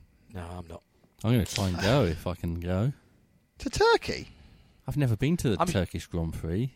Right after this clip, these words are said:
Speaker 2: This might be my
Speaker 3: Is it
Speaker 2: only
Speaker 3: that
Speaker 2: chance.
Speaker 3: Oh, they ha-, well, that's a very good point. Are they having people there?
Speaker 2: They haven't said yet.
Speaker 3: Uh.
Speaker 1: <sighs> Dear, dear. Anyway,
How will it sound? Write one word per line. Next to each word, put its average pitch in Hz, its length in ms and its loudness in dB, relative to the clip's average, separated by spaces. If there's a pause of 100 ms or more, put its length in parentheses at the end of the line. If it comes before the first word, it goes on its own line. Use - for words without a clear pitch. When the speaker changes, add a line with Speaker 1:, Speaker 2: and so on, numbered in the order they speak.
Speaker 2:
This - 160 -2
might 123 180 2
be 123 100 0
my 110 180 4
Speaker 3:
Is - 20 4
it 107 60 4
Speaker 2:
only 101 120 2
Speaker 3:
that - 80 -6
Speaker 2:
chance. 151 560 -2 (320)
Speaker 3:
Oh, 185 60 -4
they 165 100 -6
ha-, 170 180 -2
well, 139 120 -2
that's 123 100 -4
a - 40 -14
very 139 120 0
good 117 160 -8
point. - 160 -4
Are 87 60 -2
they 143 40 0
having 170 200 -2
people 190 280 -4
there? 60 220 -6 (640)
Speaker 2:
They 101 120 4
haven't 95 320 0
said 90 260 -4
yet. 80 260 -10 (580)
Speaker 3:
Uh. 110 60 -12 (1200)
Speaker 1:
<sighs> - 60 -12 (1400)
Dear, 87 260 -8
dear. - 160 -14 (600)
Anyway, 180 420 10